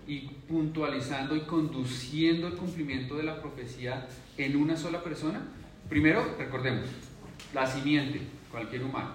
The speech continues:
Luego nos dan una nación a través de Abraham, ¿vale? Luego nos dan una tribu a través de, eh, Judá. Y ahora nos dicen que de esa tribu,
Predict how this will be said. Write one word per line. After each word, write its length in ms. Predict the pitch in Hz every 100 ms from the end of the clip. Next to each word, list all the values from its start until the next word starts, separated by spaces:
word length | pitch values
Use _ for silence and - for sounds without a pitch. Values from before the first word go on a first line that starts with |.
| - - - - - -
Luego 640 | 127 143 147 220 - - - -
nos 140 | 107 107
dan 420 | 117 120 - - - - - - - - -
una 200 | - 120
nación 600 | 117 127 127 143 160 - -
a 160 | 123
través 280 | 120 104 101
de 80 | 110
Abraham, 580 | 120 120 117 123 - - - - - - - -
¿vale? 520 | 104 120 202 - - - -
Luego 320 | 139 143 185
nos 200 | 190 151
dan 180 | 131 131
una 280 | 147 143
tribu 380 | - 170 185 233 - - - - - - -
a 140 | 123
través 720 | 123 117 117 123 131 - - - - - - - - -
de, 500 | - 123 135 123 127 - - - - - -
eh, 520 | 117 107 104 98 98
Judá. 540 | 123 117 151 151 - - - - - - -
Y 100 | 156
ahora 360 | 143 143 156 202
nos 160 | 202 151
dicen 280 | 139 165
que 240 | 165 180 -
de 200 | 123 120
esa 180 | 120 -
tribu, 440 | 185 185 233 -